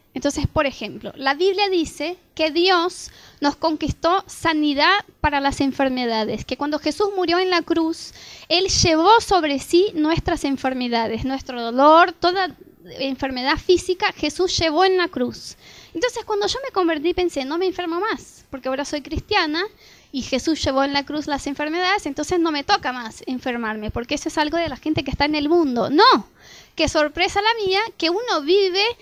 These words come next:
y sigue viviendo los desafíos de ese mundo, pero lo que tiene que hacer es aplicar fe en lo que dice la Biblia. Entonces sí me enfermo, pero cuando me enfermo tengo una promesa. Y lo que tengo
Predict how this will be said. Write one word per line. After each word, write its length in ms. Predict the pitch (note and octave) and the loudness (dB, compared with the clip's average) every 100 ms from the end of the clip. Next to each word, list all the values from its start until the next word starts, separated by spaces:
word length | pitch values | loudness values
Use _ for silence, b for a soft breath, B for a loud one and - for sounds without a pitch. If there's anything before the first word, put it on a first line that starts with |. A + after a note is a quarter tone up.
| B B | B B
y 160 | D#4 | -2
sigue 420 | D4+ - C5+ A#4+ F#4+ | -2 -6 -4 -2 0
viviendo 400 | E4+ C#4+ D4+ E4+ | -2 -2 -4 -2
los 180 | C#4 | -4
desafíos 520 | B3 A#3 A#3+ D4+ E4 E4 | -6 -8 -10 -4 -2 -2
de 80 | |
ese 200 | E4 F4+ | -2 -4
mundo, 460 | F#4 E4+ C#4+ C#4+ D#4 | -2 -2 -2 -6 -6
pero 160 | D#4+ D#4+ | -4 -2
lo 140 | D4+ | -2
que 120 | D4+ | -6
tiene 220 | D#4 A4+ A#4 | -6 -6 -4
que 100 | G4+ | -6
hacer 360 | - D4+ D4+ | -4 -6 -6
es 240 | - C4+ - - | -8 -8 -6 -2
aplicar 540 | C4+ C#4 C4+ E4 G4 | -2 -4 -6 -4 -4
fe 500 | - - G#4+ G4+ A4 _ _ | -8 0 4 4 0 _ _
en 160 | C#4+ C#4 | -2 0
lo 120 | C4 | -2
que 120 | B3+ | -4
dice 260 | C4 - C4+ | -4 -4 -2
la 120 | B3+ | -2
Biblia. 340 | B3 A#3+ A3 | -4 -6 -8
Entonces 420 | - C#4 F#4+ F4+ D4+ | -8 -4 0 0 0
sí 140 | A4+ C5 | 0 0
me 80 | F4 | 0
enfermo, 600 | C4 - B3 A#3+ C4 A4 _ - | 0 0 0 0 -2 -4 _ -8
pero 200 | C#4 B3+ | -4 -4
cuando 260 | C#4+ D#4 | -4 -2
me 100 | E4+ | -2
enfermo 380 | F#4+ G4 E4+ F4 | -4 -2 -2 0
tengo 240 | F#4 F4 F#4 | 0 0 0
una 160 | D#4 | 0
promesa. 680 | - B3+ C4+ D#4+ A3 - - _ _ _ B B B B - | 0 0 -2 -2 -4 -6 -8 _ _ _ B B B B -2
Y 100 | F#4+ | 0
lo 140 | G4 | 2
que 120 | F#4+ | -2
tengo 220 | F#4 C5+ | -2 -2